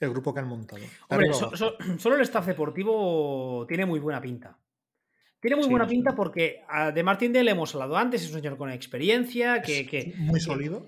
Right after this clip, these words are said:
Speaker 2: que muy sólido, exactamente, pero los dos ofensivos, que son Daboll y Kafka, son dos tíos que llevan años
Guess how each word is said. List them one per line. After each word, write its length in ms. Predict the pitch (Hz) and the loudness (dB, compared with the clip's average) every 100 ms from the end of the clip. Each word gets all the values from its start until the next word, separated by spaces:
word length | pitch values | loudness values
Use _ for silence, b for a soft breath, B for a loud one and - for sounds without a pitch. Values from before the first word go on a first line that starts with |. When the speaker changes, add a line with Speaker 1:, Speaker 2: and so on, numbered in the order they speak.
| - | -16
Speaker 2:
que 100 | - | -6
muy 160 | 160 151 | -2 0
sólido, 260 | 208 233 | 4 4
exactamente, 480 | 226 180 175 196 196 | 4 0 -2 -2 -4
pero 280 | - 190 185 | 0 2 4
los 280 | 175 160 143 | 4 0 2
dos 260 | 233 247 | 0 0
ofensivos, 600 | - 190 170 240 226 208 - | -4 -6 -4 -2 -2 -2 -4
que 80 | |
son 220 | - 151 151 | -8 -6 -2
Daboll 360 | 180 160 147 | 0 2 0
y 100 | 131 | 0
Kafka, 520 | 151 190 - 151 165 b b b b | 0 0 -2 -6 -8 b b b b
son 300 | - 269 262 | 0 0 2
dos 240 | 254 120 | -2 -2
tíos 400 | 254 226 160 - | 0 0 0 -4
que 160 | - 139 | -8 -4
llevan 260 | 180 214 | -2 -2
años 540 | 214 214 170 135 - | -2 -2 -4 -4 -10